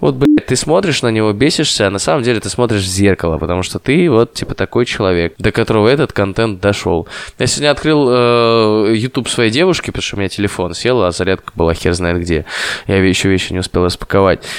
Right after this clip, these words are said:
И я смотрю, что, типа, ну, это совсем другой YouTube вообще, типа, там, типа, как красоту наводить, как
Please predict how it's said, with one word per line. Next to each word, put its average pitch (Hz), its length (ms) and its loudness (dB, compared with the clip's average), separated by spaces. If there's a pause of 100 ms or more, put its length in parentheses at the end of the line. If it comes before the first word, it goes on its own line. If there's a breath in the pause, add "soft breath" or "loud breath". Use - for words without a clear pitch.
(160 loud breath)
И 104 60 0
я 127 220 4
смотрю, 117 360 0
что, 113 180 0
типа, - 320 -2
ну, 98 120 2
это 110 120 0
совсем 107 380 2
другой 98 400 2
YouTube 90 340 -4
вообще, 92 380 -2
типа, - 220 -8
там, 87 320 -4 (360)
типа, 90 460 -4 (400 loud breath)
как - 540 0 (300)
красоту 113 540 2
наводить, 104 680 2
как 101 440 0